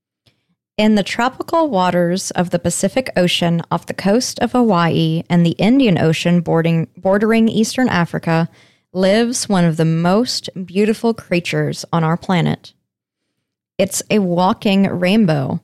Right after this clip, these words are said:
with some species colored with brilliant turquoise tails morphing into an emerald green that continues up its body. Its head, scientifically known as its rostral plate,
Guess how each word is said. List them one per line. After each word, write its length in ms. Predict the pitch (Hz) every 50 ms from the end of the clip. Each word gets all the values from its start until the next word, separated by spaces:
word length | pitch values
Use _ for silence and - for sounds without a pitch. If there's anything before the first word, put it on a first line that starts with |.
| _ _ _ _ _ _ _ -
with 140 | 196 190
some 300 | - - - 196 208 254
species 640 | 269 - - - 202 185 - - 160 160 170 185 - -
colored 440 | - - 175 160 165 170 185 185 -
with 180 | 170 160 - - _ - _
brilliant 580 | - 165 180 190 196 208 208 226 240 233 - - - _ _
turquoise 680 | - - 180 190 - - - 185 180 180 185 - -
tails 640 | - - - 214 196 180 165 160 165 165 - - - - _ _ _ _ _ _
morphing 440 | 190 196 202 208 208 - 220 220 220 -
into 260 | 190 202 - - 196
an 100 | 185 - - -
emerald 360 | 165 190 190 196 214 226 -
green 520 | - - 170 170 170 165 160 156 156 165 - -
that 160 | 170 170 -
continues 840 | - 175 170 - - - 214 214 208 190 170 156 139 147 160 - - -
up 240 | 165 170 - _ -
its 200 | 139 - - -
body. 480 | - - 185 185 175 160 151 156 165 156 - _ _ _ _ _ _ _ _ _ _ _ _ _ _ _ _ _ _ _ _ -
Its 240 | 208 190 - - -
head, 480 | - - 311 294 185 185 208 262 285 -
scientifically 720 | - - 220 214 208 202 - 196 190 180 190 - 185 180 180
known 340 | 180 175 165 165 170 170 -
as 200 | - 175 165 -
its 220 | 170 - - -
rostral 560 | 170 180 196 226 - - - - 226 214 208
plate, 560 | 208 - - - 262 254 185 151 - - -